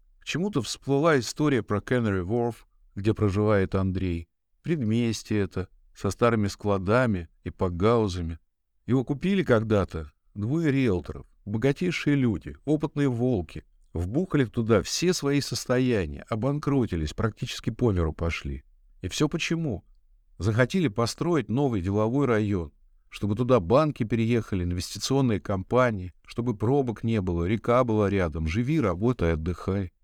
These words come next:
Построили. А никто ехать туда не захотел. Ну, обычная история, в расчетах ошиблись, с кем не бывает. Только удивительно другое. Ровно через пару лет, как они потеряли все,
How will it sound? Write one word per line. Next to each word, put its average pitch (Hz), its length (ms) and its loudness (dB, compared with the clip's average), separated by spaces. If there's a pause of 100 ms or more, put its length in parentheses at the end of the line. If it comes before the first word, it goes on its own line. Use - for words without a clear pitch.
(380)
Построили. 107 720 -2 (600)
А - 80 -2
никто 110 260 -2
ехать 190 340 0
туда 156 240 4
не 151 120 4
захотел. 147 680 -2 (380)
Ну, 165 80 -2
обычная 196 460 0
история, 101 360 0
в 87 60 -2
расчетах 131 520 0
ошиблись, 90 480 -4
с - 120 -16
кем 156 180 0
не 131 80 2
бывает. 101 420 0 (460)
Только 123 240 0
удивительно 127 540 0
другое. 110 580 0 (600)
Ровно 135 380 2
через 107 300 -2
пару 135 320 0
лет, 139 300 0 (440)
как - 220 -2
они 120 160 2
потеряли 113 520 2
все, 165 520 -2